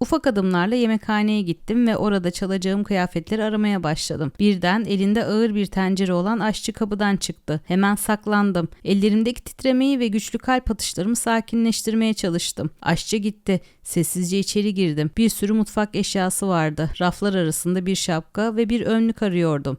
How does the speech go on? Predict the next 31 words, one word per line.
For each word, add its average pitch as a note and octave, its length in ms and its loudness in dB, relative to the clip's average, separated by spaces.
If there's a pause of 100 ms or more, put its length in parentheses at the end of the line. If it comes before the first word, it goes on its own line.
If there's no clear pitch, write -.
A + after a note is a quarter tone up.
(120)
veya E3 280 0
başka F#3 340 0
bir F#3+ 100 0
kıyafet. E3+ 640 -2
Sonra C#4 300 2
yemek A#3+ 340 2
odasının G3 380 0
kapısı G#3 340 -4
açıldı E3+ 380 -2
ve E3 100 -2
hemşirenin F#3+ 560 0
büyük G#3 220 0
elleri F3+ 360 0
bana G3+ 220 2
doğru F#3 240 2
uzandı. D#3+ 520 0 (340)
Öfkeyle F#3+ 600 2
direndim E3+ 500 2
ve A#3 80 2
çığlık A3+ 420 -2
attım. D#3+ 380 -2 (400)
Beni F#3+ 220 6
yakaladı G3 640 0
ve B3 120 2
ağzımı G#3 420 2
kapalı A3 320 -2
tutarak - 580 -6
akıl A3 220 0
hastanesinin F3 640 0
koridoruna A3+ 540 2
götürdü. D#3 540 -2